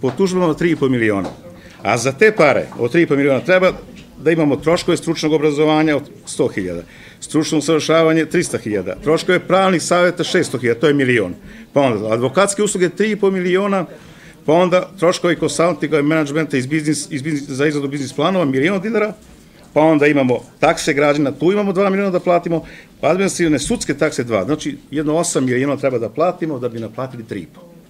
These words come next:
Eto, otprilike tako funkcioniše, e, naplata potraživanja u J K P. Ostajemo na osamdeset miliona neplaćenih potraživanja, firma koja po rezultatu u povrtskim kategorijama ima dobit od pedeset osam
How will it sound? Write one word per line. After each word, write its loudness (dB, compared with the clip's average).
Eto, -6
otprilike -6
tako -6
funkcioniše, -4
e, 2
naplata -2
potraživanja -2
u 0
J 2
K -4
P. -2
Ostajemo -2
na -2
osamdeset -6
miliona -2
neplaćenih -4
potraživanja, -4
firma 2
koja 2
po -2
rezultatu 0
u -10
povrtskim -4
kategorijama -6
ima -4
dobit -4
od -6
pedeset -6
osam -6